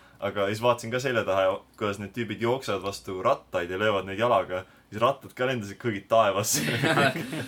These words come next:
Speaker 2: Füüsika natuke liiga ülepaisutatud
Speaker 1: Ja,
Speaker 2: see mäng.
Speaker 1: ja siis, kui ma jooksin poodi sisse, siis ka üks ratas lendas nagu vastu ust. <laughs> Et, et nagu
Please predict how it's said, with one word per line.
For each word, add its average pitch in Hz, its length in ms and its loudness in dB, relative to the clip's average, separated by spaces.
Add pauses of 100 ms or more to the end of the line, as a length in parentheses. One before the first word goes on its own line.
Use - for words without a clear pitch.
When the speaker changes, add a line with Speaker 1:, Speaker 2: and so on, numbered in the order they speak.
Speaker 2:
Füüsika 196 400 0
natuke 147 400 -2
liiga 151 320 -2
ülepaisutatud 113 640 -2
Speaker 1:
Ja, 117 160 6
Speaker 2:
see 107 80 2
mäng. 113 260 -4
Speaker 1:
ja 113 100 4
siis, 123 220 0
kui 117 100 0
ma 117 140 2
jooksin 120 260 -2
poodi 113 280 0
sisse, 123 320 -2
siis 104 100 -8
ka 127 80 -2
üks 120 160 -2
ratas 117 400 2
lendas 101 280 -6
nagu 104 200 -2
vastu 113 380 0
ust. - 240 -6 (160)
<laughs> - 0 -
Et, 131 400 0
et 110 260 -4
nagu 107 280 -6